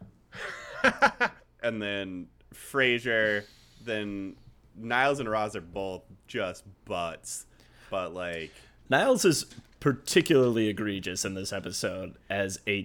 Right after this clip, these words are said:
Speaker 3: terrible character who exists only to leer at Daphne. <laughs>
Speaker 2: He should be Me Too'd. Like, <laughs> Frasier should get Me Too'd.
Speaker 1: You want a little bit more context, too? Because, one, this show,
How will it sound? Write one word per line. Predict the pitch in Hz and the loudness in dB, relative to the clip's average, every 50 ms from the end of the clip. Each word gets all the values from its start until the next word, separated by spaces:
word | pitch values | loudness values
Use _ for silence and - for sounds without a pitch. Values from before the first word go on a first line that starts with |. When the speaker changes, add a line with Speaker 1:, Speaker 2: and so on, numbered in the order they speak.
| - - | -6 -6
Speaker 3:
terrible | - - 135 135 139 139 127 139 120 | -2 2 4 4 6 6 4 4 2
character | - - 127 120 117 113 - - 113 110 104 101 101 101 - - 123 | 2 4 2 4 2 2 0 0 0 0 0 0 -2 -4 -6 -4 2
who | 131 135 | 4 6
exists | 127 117 110 - 139 131 127 - - - - - | 6 6 4 4 4 4 4 2 -2 -2 2 4
only | 123 123 127 127 131 131 123 | 4 6 6 6 4 4 2
to | - - 131 | 2 0 0
leer | 113 110 110 104 98 95 | 0 0 0 0 0 -2
at | 92 92 | -4 -6
Daphne. | - 101 90 87 - - - 92 92 - - | -4 -4 -4 -4 -6 -6 -4 -2 -2 0 -2
<laughs> | - - - - - - _ _ - - - - | -2 -6 -10 -18 -20 -20 _ _ -20 -20 -20 -18
Speaker 2:
He | 117 - - 175 226 | -14 -10 -6 -6 -4
should | 247 - 311 294 269 233 208 180 151 135 | -4 -4 -4 -6 -6 -8 -10 -12 -12 -10
be | - 160 165 151 | -6 -4 -2 0
Me | 143 131 123 117 | 2 2 2 0
Too'd. | 113 - 104 95 82 78 78 - - - _ _ _ _ - | -2 -4 -4 -6 -6 -8 -12 -16 -20 -20 _ _ _ _ -4
Like, | 120 113 107 101 98 95 95 85 - - - _ _ | 0 0 2 2 2 -2 -4 -6 -10 -14 -20 _ _
<laughs> | - - - - - - - - - 165 - - _ _ - - - - | -10 -6 -6 -6 -6 -10 -14 -10 -10 -10 -10 -12 _ _ -20 -20 -12 -4
Frasier | 151 160 156 165 165 185 190 | 0 0 0 2 0 -2 -4
should | 190 - - 156 | -4 -6 -8 -6
get | 131 139 117 107 | -4 -4 -4 -4
Me | 107 110 110 | -2 -4 -4
Too'd. | 107 - 110 87 80 80 80 - - _ _ _ | -2 -2 -2 -4 -2 -4 -8 -10 -14 _ _ _
Speaker 1:
You | 135 143 147 | -8 -4 0
want | 156 165 170 | 2 2 4
a | 170 165 | 4 4
little | 165 165 165 165 | 2 2 0 0
bit | 160 165 | 0 0
more | 156 156 147 139 | 0 2 0 0
context, | - 151 156 160 156 165 170 170 160 - - - | 2 0 0 0 0 -2 -4 -4 -4 -4 -6 -4
too? | 147 147 160 175 | -4 -4 -4 -4
Because, | 170 160 143 131 - 143 139 139 123 107 107 | -6 -6 -8 -4 -2 0 0 0 -2 -6 -4
one, | 131 147 175 175 156 143 131 131 | 0 2 2 2 2 0 -2 -4
this | 127 147 143 | -6 -6 -6
show, | - - - 170 160 151 143 139 131 | -6 -4 -2 -2 0 0 -2 -2 -6